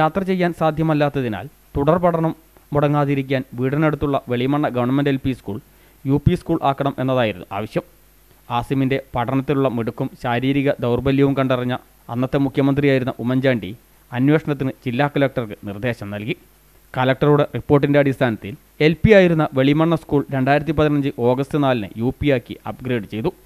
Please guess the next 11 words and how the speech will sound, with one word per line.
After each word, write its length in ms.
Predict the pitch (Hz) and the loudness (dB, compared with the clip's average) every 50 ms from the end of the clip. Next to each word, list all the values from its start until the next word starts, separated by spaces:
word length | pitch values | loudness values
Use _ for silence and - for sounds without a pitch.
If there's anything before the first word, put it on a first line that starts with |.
| _ _ _ _ _ _ _ _ _ _ _ _ - 147 160 | _ _ _ _ _ _ _ _ _ _ _ _ -2 0 0
ആസിം 260 | 185 - - 220 202 - - 156 | 2 2 0 -2 -2 -2 -2 -2
കൂട്ടുകാരോടൊപ്പം 720 | 151 147 - 175 185 190 190 190 175 160 - 160 156 135 - | 0 0 2 4 4 6 6 6 4 4 2 0 -2 0 0
ഏഴാം 300 | 123 127 127 139 147 147 | 0 2 2 2 2 2
ക്ലാസ് 240 | 151 156 151 - 143 | 2 0 0 0 0
വരെ 140 | 139 131 131 - - - | 0 0 0 -2 -4 -4
പഠനവും 360 | 120 110 117 131 127 113 98 110 | -4 -2 0 0 0 0 -2 -2
തുടർന്നു. 260 | 104 107 117 139 185 - _ _ _ _ _ _ - - | -4 -2 -2 -2 -2 -4 _ _ _ _ _ _ -20 -20
സ്കൂൾ 240 | - - 220 214 190 180 156 | 0 4 4 6 6 4 4
ഹൈസ്കൂളാക്കി 580 | 156 147 143 - - 175 180 185 175 - 180 170 | 2 2 2 2 2 4 4 4 4 2 2 2
ഉയർത്തണമെന്ന് 480 | 170 165 156 - 160 160 160 156 151 - | 2 2 2 0 0 2 2 2 2 2
ആവശ്യപ്പെട്ടുകൊണ്ട് 680 | 135 139 147 143 - 151 151 147 143 143 143 139 135 | 2 2 0 0 -2 -2 -2 0 0 2 2 2 0